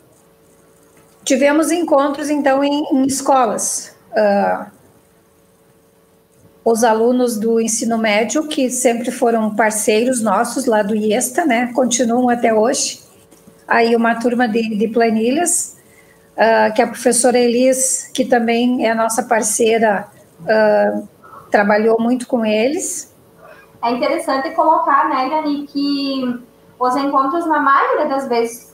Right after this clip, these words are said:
Speaker 2: aconteceram na universidade, mas o G G, ele ia também até as escolas, ele se deslocava também até os espaços em que
Speaker 1: Isso.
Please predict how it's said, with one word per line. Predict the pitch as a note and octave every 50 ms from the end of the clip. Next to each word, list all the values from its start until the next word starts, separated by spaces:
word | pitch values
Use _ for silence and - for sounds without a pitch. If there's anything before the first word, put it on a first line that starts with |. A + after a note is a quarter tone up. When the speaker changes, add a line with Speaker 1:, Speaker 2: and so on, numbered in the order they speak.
| - -
Speaker 2:
aconteceram | C#4+ D4+ D4+ D4+ D4 D4 C#4+ D4 D4+ D4+ - C4+ B3+ B3+ C#4 D4
na | D4 D4+ D4+
universidade, | D#4 D#4+ E4 E4 - G4 A4+ C5+ B4 - A3 A3 A#3
mas | A3+ A3+ A3+ A#3 - B3
o | A#3+ B3+ D4
G | D4 - D#4+ D#4+ E4+ D#4+
G, | C#4 C#4 C4
ele | C4 C#4+ C#4 E4 E4 D4+ D4
ia | D#4+ E4 - - G4+
também | G4 F4 D#4 C#4+ C4+ C#4 D4+
até | D#4 D#4 D#4 B3+
as | B3+ C4 C4
escolas, | D#4 D#4 - - - - C#4 C4+ C4 B3+ B3+ B3 B3 A#3+ A#3 A#3 A3+ A3+ A#3
ele | A3+ A#3 A#3 A3+ A3+
se | - - B3 A3
deslocava | A#3 A3+ C4 C4 B3+ B3+ - - C4 C#4 D4+ E4+ F#4+ F#4+ F#4 F#4
também | F4 D#4 C#4+ C4 C4+ C4+
até | - - B3 A#3+ B3
os | - -
espaços | D4 C#4+ - - - D#4 - A3 A#3+ - - D4+ D4 C#4+
em | B3+
que | B3 B3 B3+
Speaker 1:
Isso. | B3 B3 - - -